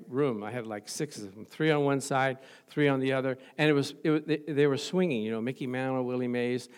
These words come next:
and I was just imagining, you know,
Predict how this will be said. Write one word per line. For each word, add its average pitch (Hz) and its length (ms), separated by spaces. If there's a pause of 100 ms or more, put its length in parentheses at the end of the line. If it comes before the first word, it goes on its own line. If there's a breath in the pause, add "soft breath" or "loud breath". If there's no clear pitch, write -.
(160 loud breath)
and 139 180
I 139 80
was 135 160
just 147 200 (440)
imagining, 131 880 (500)
you 127 120
know, 113 280